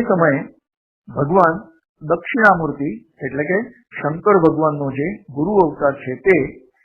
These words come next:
અને દત્તાત્રેયે પ્રત્યક્ષ દર્શન આપી પોતાના પાદચિહ્નો પથ્થર પર ઉપસાવ્યા અને તે નિત્ય પૂજા માટે આપ્યા છે.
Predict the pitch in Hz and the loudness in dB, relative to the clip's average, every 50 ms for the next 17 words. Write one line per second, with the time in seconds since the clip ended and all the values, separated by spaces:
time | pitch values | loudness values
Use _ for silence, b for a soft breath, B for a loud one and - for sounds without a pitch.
0 | _ _ _ _ _ - 160 160 185 208 233 240 240 262 262 247 - 160 147 151 | _ _ _ _ _ -10 -8 -8 -6 -4 -4 -2 -4 -4 -8 -12 -8 -6 -6 -6
1 | 147 - - 185 175 170 165 165 - 170 147 147 156 165 135 123 151 - - _ | -6 -4 0 4 4 4 4 2 -4 -2 0 0 2 2 0 -2 -4 -8 -12 _
2 | _ _ _ _ _ _ _ _ _ - 151 151 151 - - - - 233 226 - | _ _ _ _ _ _ _ _ _ -4 -4 -4 -4 -6 -4 2 2 2 2 2
3 | - - 220 190 160 156 151 151 151 170 156 139 131 - 151 151 151 - 127 135 | -2 -4 -4 0 0 0 0 0 -2 -4 -6 -6 -4 -4 -4 -4 -4 -4 -8 -10
4 | - - - _ _ _ _ _ _ _ - 156 156 160 - 202 190 180 160 160 | -10 -12 -16 _ _ _ _ _ _ _ -6 -4 -4 -2 2 2 2 2 2 0
5 | 190 - - - _ _ _ _ _ _ - 127 170 202 226 233 214 214 - 175 | -4 -4 -8 -14 _ _ _ _ _ _ -4 -2 -2 0 4 4 4 6 6 2
6 | 170 165 160 170 151 139 147 - - _ _ _ _ _ - 151 147 - - - | 2 2 0 0 0 -2 -4 -6 -10 _ _ _ _ _ -2 -2 -2 -2 -8 -4
7 | - 190 175 156 135 - - - 139 151 190 233 233 - - _ - 214 - - | 2 4 4 4 4 2 -2 0 0 0 0 0 -4 -8 -14 _ -10 -10 -10 -8
8 | - - 226 202 135 131 131 165 233 - - b b b b b b _ _ - | 2 4 4 6 6 4 -2 -2 -6 -10 -16 b b b b b b _ _ 0
9 | 214 226 220 185 165 - 156 151 170 196 240 - - - _ _ _ 139 135 151 | 0 2 2 0 0 0 0 0 0 0 -2 -4 -10 -20 _ _ _ -8 -4 -2
10 | 202 202 - - 202 175 165 - - 135 131 - 156 143 135 127 127 120 120 - | -2 -2 -2 0 0 0 0 0 -4 -6 -2 0 2 2 2 2 -2 -4 -4 -6
11 | - - 131 147 185 226 240 - - _ - 139 139 - 135 123 120 - - 87 | -8 -6 -2 -2 -2 -2 -4 -8 -12 _ -2 -2 -2 0 -2 -4 -4 -4 -10 -14